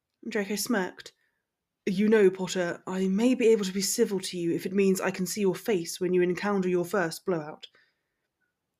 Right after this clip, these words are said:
Harry opened his mouth to needle him back, but Hermione crashed into a seat beside them, sighing in exhaustion. Luna had asked her along to help pick out a thing for the baby,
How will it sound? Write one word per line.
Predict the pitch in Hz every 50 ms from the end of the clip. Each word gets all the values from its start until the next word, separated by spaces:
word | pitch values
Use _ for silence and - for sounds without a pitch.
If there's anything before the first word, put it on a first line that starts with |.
| - -
Harry | 285 285 285
opened | 269 302 302 285 254 247
his | 240 247
mouth | 269 285 262 226 214 208 -
to | - 247
needle | 254 277 285 247 226
him | 202 196 208
back, | 233 208 185 - - _ _ _ _ _ _ _ _ _ _
but | - 247
Hermione | 262 277 277 262 262 262 269 262
crashed | 269 - 277 247 247 - - 269
into | 254 247 277
a | 285
seat | 277 277 294 240 - -
beside | - 247 240 262 240 220 208
them, | - 185 190 196 - _ _ _ _ _ _
sighing | - - - 277 302 370 381 311
in | 240 214
exhaustion. | 202 190 185 254 247 233 - - - - 196 190 _ _ _ _ _ _ _ _ _ _ _ _ _ _ _ _ _ _
Luna | - 262 269 254 262
had | 262 262
asked | 277 254 262 254 247 -
her | 277 262 269
along | 285 285 254 233 233 240
to | 240 254
help | 240 247 247 233 - -
pick | 254 254
out | 247 254 240 233
a | 240
thing | 240 - 311 285 233 208 202
for | 196 208
the | 208 226
baby, | 233 262 240 214 214 196 185 185